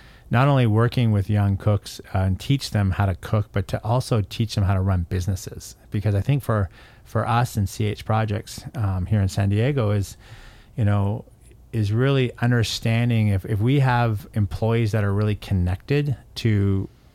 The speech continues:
what a P and L is, a profit loss statement, what food cost really means, what labor cost really means,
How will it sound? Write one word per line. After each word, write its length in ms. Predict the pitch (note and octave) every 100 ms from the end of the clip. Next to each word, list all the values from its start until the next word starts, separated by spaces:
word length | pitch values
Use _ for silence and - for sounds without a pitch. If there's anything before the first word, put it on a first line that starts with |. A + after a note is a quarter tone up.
| -
what 200 | G#2+ G#2+
a 60 | G2+
P 260 | - A2+
and 100 | G2+
L 200 | F#2+ F#2
is, 180 | G#2+ A#2
a 40 | G2
profit 360 | - F#2 G#2
loss 240 | F#2 F2+ F#2
statement, 420 | - A2 A#2 B2
what 240 | G2 G#2 -
food 240 | - G#2
cost 320 | - G2 F2+
really 220 | F#2+ F#2 F#2
means, 460 | F2+ F#2 A2 A2+
what 200 | A2 -
labor 280 | G2+ F#2+ G#2
cost 360 | - F2+ F2 -
really 140 | F#2+
means, 380 | F2+ F#2+ A2